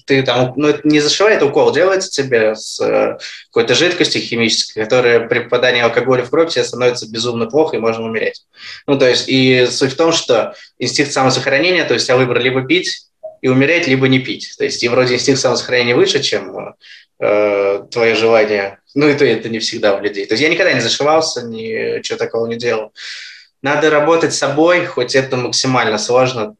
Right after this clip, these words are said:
э, все же это внутри, еще и чуть ли не из детства, скорее всего, идет. Я щас занимаюсь психологами и разбираем, то есть, все вот эти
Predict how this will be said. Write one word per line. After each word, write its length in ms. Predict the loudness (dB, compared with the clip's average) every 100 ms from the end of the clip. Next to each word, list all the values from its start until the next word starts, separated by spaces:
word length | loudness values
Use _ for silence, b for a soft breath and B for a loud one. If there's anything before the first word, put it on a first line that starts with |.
| _
э, 540 | -8 -6 -6 -6 -8 -12 -14
все 280 | -10 0 2
же 100 | 2
это 200 | -2 -4
внутри, 600 | -4 -4 -2 0 2 0 -4
еще 260 | -8 -6
и 100 | -4
чуть 200 | -6 -6
ли 60 | -4
не 140 | -4
из 80 | -2
детства, 320 | -2 -2 -2
скорее 320 | -2 2 2
всего, 180 | 2 0
идет. 180 | 0 2
Я 60 | 2
щас 200 | 0 0
занимаюсь 320 | 0 0 -2
психологами 720 | -8 -4 0 0 -2 -6 -8 B B B -6
и 60 | -4
разбираем, 520 | 0 0 0 0 -4
то 80 | -10
есть, 100 | -12
все 160 | -12
вот 140 | -14 -16
эти 240 | -20